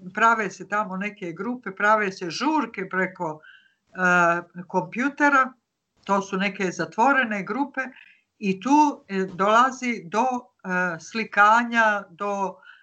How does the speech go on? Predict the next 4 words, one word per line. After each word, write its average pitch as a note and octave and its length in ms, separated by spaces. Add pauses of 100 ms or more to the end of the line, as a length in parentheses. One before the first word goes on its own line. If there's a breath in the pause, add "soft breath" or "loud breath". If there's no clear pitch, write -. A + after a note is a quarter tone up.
(140 loud breath)
upoznavanja, G#3+ 1200 (140)
do G3 200
ljubavnih, G#3 1000 (340)
d-, F3+ 500